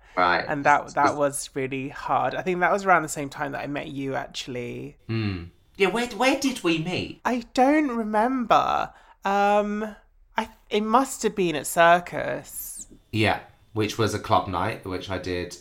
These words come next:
Speaker 1: at Soho Revue Bar at that time. Where did we meet there?
Speaker 2: Yes, it was Soho Revue Bar. I think it was, you did a party for Karl Lagerfeld, I think.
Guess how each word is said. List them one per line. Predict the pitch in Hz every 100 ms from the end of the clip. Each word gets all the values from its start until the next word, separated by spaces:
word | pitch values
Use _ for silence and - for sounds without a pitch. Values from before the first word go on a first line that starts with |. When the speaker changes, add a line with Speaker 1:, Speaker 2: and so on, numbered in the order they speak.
| -
Speaker 1:
at | 87 85 82 80 _
Soho | - - - - 95
Revue | 98 110 123
Bar | 131 135
at | 156
that | 156 -
time. | - 165 226 254 226
Where | -
did | 147
we | 143
meet | 156 160
there? | 170 175
Speaker 2:
Yes, | 175 190 185 - -
it | 151
was | 156
Soho | - 156 156 170
Revue | 156 151 147
Bar. | 143 131 139 139 147 - - - _
I | -
think | 170 240 277 294
it | 240
was, | 214 -
you | - 180
did | 185 247
a |
party | 240 - 202 220 208
for | -
Karl | - - 165 165
Lagerfeld, | 160 165 185 - 147 123 123 123
I | 123
think. | - 117 117 123 - - -